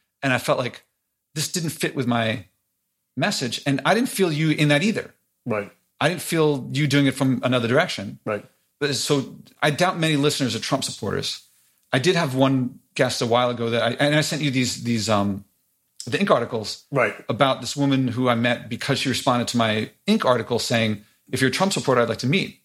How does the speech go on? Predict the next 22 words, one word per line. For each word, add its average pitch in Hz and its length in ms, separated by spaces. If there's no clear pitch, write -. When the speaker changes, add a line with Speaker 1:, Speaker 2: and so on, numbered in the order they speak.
Speaker 1:
And 180 160
so 208 120
all 254 160
of 226 60
this 185 120
was 147 100
saying, 139 280
"This 196 240
is - 80
someone 127 360
I 117 100
wanna 143 160
get 123 140
on 127 80
the 131 60
show." - 500
Speaker 2:
Uh-huh. 117 300
Speaker 1:
And 127 440
I 123 100
appeared 147 260
on 127 120
your, 139 360